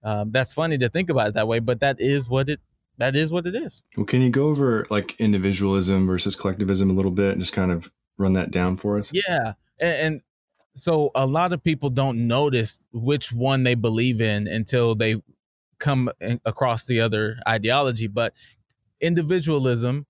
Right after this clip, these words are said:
Speaker 1: is a relatively new idea. It is a Western idea, um, that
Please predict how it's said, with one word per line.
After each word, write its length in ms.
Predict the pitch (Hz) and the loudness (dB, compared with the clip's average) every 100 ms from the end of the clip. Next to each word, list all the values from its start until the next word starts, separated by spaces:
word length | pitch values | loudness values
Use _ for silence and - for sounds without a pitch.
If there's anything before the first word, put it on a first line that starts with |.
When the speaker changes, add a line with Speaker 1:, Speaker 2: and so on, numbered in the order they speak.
| - - | -18 -6
Speaker 1:
is 220 | 123 135 123 | -2 0 2
a 320 | 117 113 - 120 117 - _ _ _ | 0 0 -6 -12 -18 -20 _ _ _
relatively 680 | 147 214 240 - 185 151 131 | -2 0 0 -2 0 0 0
new 400 | 123 131 165 156 | 0 0 2 2
idea. 640 | 135 120 101 123 123 107 | 0 -2 -2 0 2 2
It 160 | 107 120 | 0 0
is 140 | 117 | 0
a 100 | 117 | 0
Western 640 | 107 117 147 - - 151 104 | 0 0 0 -2 -4 -4 -2
idea, 760 | 123 120 113 123 117 113 110 - _ _ _ | 0 -2 0 0 2 2 0 -6 _ _ _
um, 460 | 113 107 104 104 104 | -4 -2 -2 -4 -2
that 240 | 120 117 | 0 0